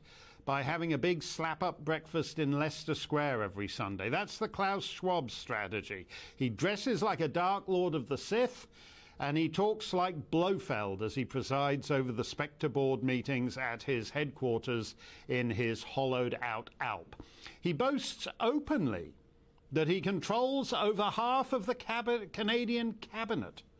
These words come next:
Half of the Canadian cabinet he controls.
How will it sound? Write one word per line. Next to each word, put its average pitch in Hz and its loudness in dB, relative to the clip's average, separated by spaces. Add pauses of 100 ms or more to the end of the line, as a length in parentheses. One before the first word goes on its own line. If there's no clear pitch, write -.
(880)
Half 269 2
of 208 0
the 214 0
Canadian 220 0
cabinet 190 -6
he 226 0
controls. 202 -2